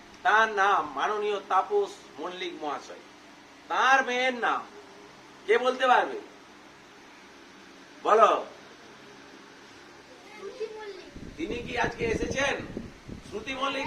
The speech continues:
Speaker 1: প্লিজ কাম হিয়ার। শ্রুতি মল্লিক, প্লিজ কাম হিয়ার। স্যারেরা সবাই একবার এখানে আসবেন, মঞ্চের কাছে আসবেন, তাড়াতাড়ি করবেন, হাঁটাচলা করতে যেন সময় না লাগে।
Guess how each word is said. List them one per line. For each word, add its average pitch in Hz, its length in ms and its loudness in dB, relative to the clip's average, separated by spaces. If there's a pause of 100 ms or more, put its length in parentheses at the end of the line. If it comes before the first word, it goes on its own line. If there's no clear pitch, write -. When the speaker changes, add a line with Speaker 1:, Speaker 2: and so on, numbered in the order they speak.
(120)
Speaker 1:
প্লিজ 269 300 -8
কাম 254 200 2
হিয়ার। 262 320 2 (1500)
শ্রুতি 233 280 -10
মল্লিক, 269 440 -6
প্লিজ 269 220 -8 (100)
কাম 254 220 0
হিয়ার। 262 320 6 (1400)
স্যারেরা 247 380 2
সবাই 247 340 -2
একবার 240 300 2
এখানে 233 240 0
আসবেন, - 340 -4 (2250)
মঞ্চের 214 400 -4
কাছে 226 220 2
আসবেন, 214 720 0 (1300)
তাড়াতাড়ি 233 480 4
করবেন, 233 300 2
হাঁটাচলা 240 520 0
করতে 233 300 -4
যেন 233 120 0 (120)
সময় 226 240 -10
না 220 140 -4
লাগে। 208 300 -6